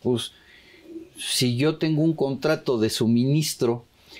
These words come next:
entre, este, el patito infeliz y el pato feo, este, pues, ¿son partes relacionadas?".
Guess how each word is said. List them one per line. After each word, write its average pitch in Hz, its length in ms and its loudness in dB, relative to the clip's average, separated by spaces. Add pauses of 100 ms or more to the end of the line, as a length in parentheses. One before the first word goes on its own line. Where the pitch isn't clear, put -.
(320)
entre, 110 800 2
este, 113 240 -2
el 107 100 0
patito 147 420 -2
infeliz 139 420 0
y 120 60 2
el 101 100 -2
pato 113 300 -4
feo, 120 360 -2 (960)
este, - 380 -2
pues, 104 220 -2
¿son 123 220 -2
partes 135 280 -2
relacionadas?". 113 800 0